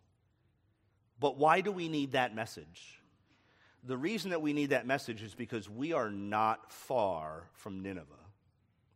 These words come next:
Listen to what Scripture says about me and you.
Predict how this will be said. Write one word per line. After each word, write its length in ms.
Listen 280
to 40
what 140
Scripture 380
says 280
about 380
me 600
and 220
you. 320